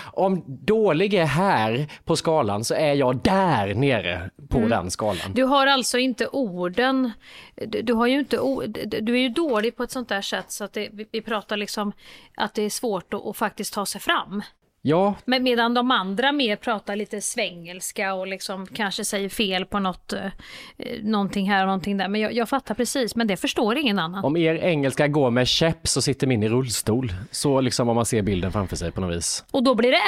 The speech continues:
Speaker 2: ännu värre när de säger så, faktiskt.
Speaker 1: Ja,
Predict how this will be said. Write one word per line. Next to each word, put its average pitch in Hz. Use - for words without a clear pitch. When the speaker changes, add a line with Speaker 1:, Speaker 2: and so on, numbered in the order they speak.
Speaker 2:
ännu 220
värre 202
när 214
de 220
säger 170
så, -
faktiskt. -
Speaker 1:
Ja, 180